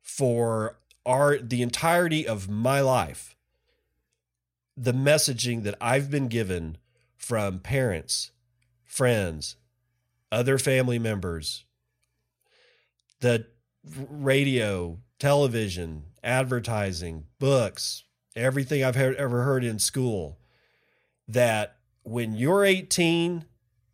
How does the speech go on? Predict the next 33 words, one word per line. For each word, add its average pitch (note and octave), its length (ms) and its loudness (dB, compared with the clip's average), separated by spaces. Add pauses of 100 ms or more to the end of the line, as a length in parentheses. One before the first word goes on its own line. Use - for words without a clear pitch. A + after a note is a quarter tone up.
you C3 420 -4
leave. F#2+ 760 -6 (720)
Now, C3+ 320 4
I'm C#3+ 320 2
not D#3+ 320 4
suggesting B2+ 800 0
to A#2+ 140 -2
stay A2+ 420 2
in A2+ 80 -4
your A2+ 140 -4
parents' A2 440 0
basement. A2 640 0
That's G2+ 260 -2
not, A#2 360 -2
that's B2 260 0
not D3+ 180 4
what B2 180 -2
this A#2 200 0
is F#2+ 160 -4
about. D#2+ 460 -10 (440)
Yeah, B2+ 320 4
at B2 200 4
eighteen, B2+ 640 0 (280)
you B2 200 2
should C#3 180 0
get D3 220 0
the C3+ 100 2
hell C3+ 220 4
out B2+ 160 2
of A#2+ 80 0
your A2+ 100 -2
parents' G#2 400 -2
house. F2 480 -4